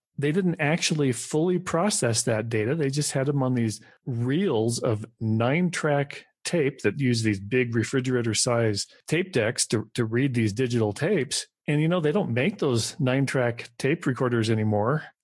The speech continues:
They never went through all this data and processed it fully. And they have no backups. They have, you know, they didn't spin this off onto, onto, you know, more modern data formats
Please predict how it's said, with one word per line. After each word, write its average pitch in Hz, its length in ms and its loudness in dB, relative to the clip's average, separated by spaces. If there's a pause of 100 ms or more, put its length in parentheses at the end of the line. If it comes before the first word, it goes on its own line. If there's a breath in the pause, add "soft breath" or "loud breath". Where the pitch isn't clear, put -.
They 131 100 2
never 139 520 -2 (180)
went 143 300 0
through 151 360 0
all 123 120 2
this 110 180 0
data 127 320 0
and 107 120 -2
processed 135 560 0
it 123 120 -4
fully. 160 580 -2 (500)
And 143 120 0
they 156 60 2
have 160 360 0 (100)
no 139 300 2
backups. 185 720 -2 (140)
They 131 100 2
have, 127 300 0
you 147 100 2
know, 110 100 0
they 113 140 0
didn't 165 220 0
spin 165 320 0
this 160 180 2
off 175 260 2
onto, 147 360 2 (100)
onto, 127 560 0
you - 80 -2
know, 120 100 0
more 135 280 0
modern 127 600 0 (560 loud breath)
data 127 280 0
formats 120 680 0